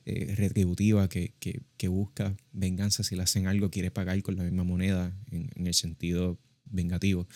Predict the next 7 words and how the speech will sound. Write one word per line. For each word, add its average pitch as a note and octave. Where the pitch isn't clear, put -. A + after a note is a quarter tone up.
Um, F2+
y, F#2+
y F#2
es E2+
bien, A2
es G2
bien, B2